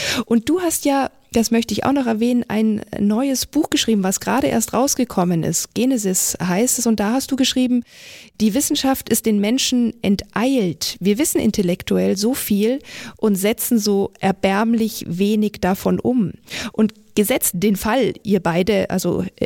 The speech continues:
Eckhard von Hirschhausen und du, ihr habt da recht und das glaube ich auf jeden Fall, dann wäre es ja wichtig, eine, eine klare Grenze zu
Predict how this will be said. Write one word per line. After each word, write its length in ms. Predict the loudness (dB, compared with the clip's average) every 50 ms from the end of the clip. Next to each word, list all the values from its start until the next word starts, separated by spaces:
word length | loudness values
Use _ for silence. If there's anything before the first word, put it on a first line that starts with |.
| -2
Eckhard 220 | 0 0 0 0 0
von 160 | 2 0 2
Hirschhausen 460 | 2 0 -2 -2 0 0 0 0 0
und 180 | 0 -2 -2 -2
du, 100 | -2 0
ihr 220 | 0 0 0 0
habt 180 | -2 -4 -2 -2
da 100 | 0 0
recht 380 | 2 0 0 0 -2 -6 -4
und 320 | 0 0 0 0 -2 -6 -4
das 120 | -6 -4 -2
glaube 260 | 0 0 0 0 0
ich 100 | -2 -2
auf 120 | -4 -4
jeden 300 | -4 -2 -2 0 0 0
Fall, 300 | 0 -2 -2 -2 -2 -2 -4 -6 -8 -6 -6 -6 -6 -6 -8 -8 -4
dann 240 | -2 0 0 0 0
wäre 160 | 0 0 -2
es 120 | -2 0
ja 120 | -2 0 0
wichtig, 600 | 0 -2 -2 0 0 0 -2 0 -4 -8 -8 -8 -4
eine, 380 | -2 0 0 2 0 0 -2 -2 -2
eine 180 | 0 0 -2
klare 380 | -2 0 0 0 0 0 0 -2
Grenze 380 | 0 0 -2 0 0 -2 -4
zu 180 | -2 -2 -4 -4